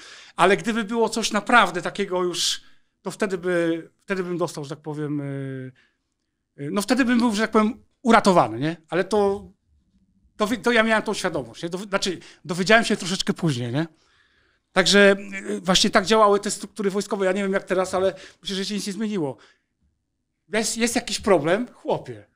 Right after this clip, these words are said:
no se poradzić. To ja nie było tak, że uk-, wyobraź sobie, młody chłopak idzie sobie na przykład rano do roboty, do poli-, do C B S-u, nie? Do P Z-u wtedy jeszcze. Kuźwa, idziesz do, na wydział, nie?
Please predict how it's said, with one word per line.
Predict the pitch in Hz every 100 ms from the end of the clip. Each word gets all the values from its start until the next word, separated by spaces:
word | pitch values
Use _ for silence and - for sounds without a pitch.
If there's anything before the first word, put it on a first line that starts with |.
| _ _ _ _
no | 156
se | - 214
poradzić. | 311 370 320 139 135 139 - - _ _ _
To |
ja | 220
nie | 294
było | 311
tak, | 247 262
że | 233 214 - -
uk-, | 233 - - -
wyobraź | 208 269 240
sobie, | - 247 226
młody | 214 233 220
chłopak | - 202 190 196 -
idzie | 190 240
sobie | 226 208
na | 196
przykład | - 196
rano | 202 208 220 202
do | 190
roboty, | 180 185 165 202 220
do | 180
poli-, | 185 196
do | 185
C | 190 185
B | 170
S-u, | 147 - 226 226
nie? | 165 208 - _
Do | 185
P | 202
Z-u | 156 170 160
wtedy | 156 151
jeszcze. | 147 - 220 - - - - - _ _ _
Kuźwa, | _ 208 196 214
idziesz | 208 190
do, | 196
na | 185 175
wydział, | 170 147 190 196
nie? | 175